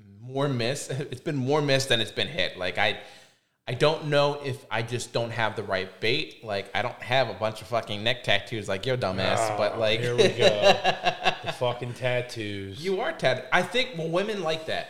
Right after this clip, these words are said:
Speaker 1: Women like
Speaker 2: Okay.
Speaker 1: that bad boy look, and
Speaker 2: So
Speaker 1: you
Speaker 2: go
Speaker 1: have
Speaker 2: get a fucking tattoo, bitch.
Speaker 1: Man, I'm not gonna get a fucking tattoo to attract those type of women, man.
Speaker 2: You know, you have to get a tattoo to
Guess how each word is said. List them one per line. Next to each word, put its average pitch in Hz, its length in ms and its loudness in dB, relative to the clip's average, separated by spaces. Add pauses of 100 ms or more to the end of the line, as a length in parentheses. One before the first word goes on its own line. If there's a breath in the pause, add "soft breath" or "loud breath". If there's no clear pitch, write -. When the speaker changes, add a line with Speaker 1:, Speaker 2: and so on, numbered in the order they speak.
Speaker 1:
Women 151 260 -4
like 147 300 -4
Speaker 2:
Okay. 131 100 -6
Speaker 1:
that 127 260 0
bad 113 300 4
boy 113 160 0
look, 139 280 -4
and 104 80 -2
Speaker 2:
So 117 80 -2
Speaker 1:
you 113 80 -2
Speaker 2:
go 139 60 2
Speaker 1:
have 113 100 4
Speaker 2:
get - 80 4
a - 20 -4
fucking 196 320 -2
tattoo, 233 480 -4
bitch. 185 500 -6 (220)
Speaker 1:
Man, - 160 -8
I'm 262 160 -4
not 262 120 -2
gonna 175 140 -2
get 143 140 0
a 117 40 -2
fucking 120 360 -4
tattoo 113 420 -4
to 113 80 -4
attract 98 380 -4
those 98 160 -4
type 95 200 -8
of 95 60 -8
women, 95 300 -4
man. 95 320 -6
Speaker 2:
You 277 100 -8
know, 359 160 -6
you - 160 -2
have 285 140 2
to 381 80 -2
get 330 160 0
a 320 60 -6
tattoo 262 540 -6
to 185 100 -4